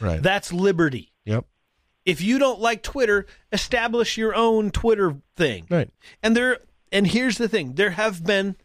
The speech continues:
Speaker 2: a few that have tried.
Speaker 1: Mm-hmm.
Speaker 2: There's one called Gab.
Speaker 1: Mm-hmm.
Speaker 2: Uh, there's another one called Mastodon,
Speaker 1: Mm-hmm.
Speaker 2: uh, which is supposed to be like a Facebook alternative. Um, Gab is supposed to be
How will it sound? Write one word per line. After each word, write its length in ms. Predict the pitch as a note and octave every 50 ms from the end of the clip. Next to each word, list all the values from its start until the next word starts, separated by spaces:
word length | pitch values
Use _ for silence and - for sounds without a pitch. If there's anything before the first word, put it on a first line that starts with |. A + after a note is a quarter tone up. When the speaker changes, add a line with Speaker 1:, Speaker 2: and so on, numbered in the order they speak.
| _ _ _ _ _ _ _ _ _ _ -
Speaker 2:
a 60 | F3+
few 260 | - - E3+ D3 C#3 C#3
that 160 | D#3 D#3+ D#3
have 140 | D#3+ D3+ -
tried. 400 | - F3+ E3+ D3+ G#2+ E2 - _ _ -
Speaker 1:
Mm-hmm. 240 | A2+ G#2+ G2 G#2+ C#3 - _ _ -
Speaker 2:
There's 160 | D#3+ C#3 C#3
one 180 | F3 F#3+ G3+ F#3+
called 380 | - F#3+ G3+ G3+ F3+ D3+ A#2+
Gab. 500 | - E3 D3+ C3 B2+ B2 B2+ D3+ E3 E3 - _ -
Speaker 1:
Mm-hmm. 180 | A#2 A2+ C#3+ F3+ - _ _ _ -
Speaker 2:
Uh, 220 | D#3 D3 D3 D3+
there's 200 | D3 D#3 D3 C3
another 200 | E3 E3+ F3+ G3
one 140 | F#3+ F#3+ F3+
called 280 | - - F#3 F3 D#3 C3
Mastodon, 1000 | C#3 D3 D#3 D#3+ D#3+ D3 - - D3+ C3+ C3+ C3 C3+ C#3 C#3 C#3+ C#3+ C#3 B2+ - _ -
Speaker 1:
Mm-hmm. 220 | A2 G#2+ G#2 A#2 D#3 - -
Speaker 2:
uh, 240 | D3+ C#3+ C#3 C3+ C3+
which 180 | C#3 D3 - -
is 140 | C#3+ -
supposed 500 | - - - E3 D3+ - - E3 D#3+ -
to 60 | - D3+
be 80 | D3 C#3+
like 160 | C#3 B2 C3+
a 40 | B2
Facebook 540 | - - E3 E3 D#3+ - - D#3 D3+ D3
alternative. 720 | D3 C#3+ D3 - - D#3+ D3+ D3 C#3+ C#3 C#3+ C#3 C#3 C3 - _ _ _ _ _ _ _ _ -
Um, 280 | C3 C3 B2+ A#2+ A#2 A2+
Gab 400 | G#2+ D3+ D3 D#3 D#3+ D#3 D3+ D3+
is 100 | C#3+ -
supposed 320 | D3+ D#3 E3 E3+ D3+ C#3
to 60 | F3
be 60 | D3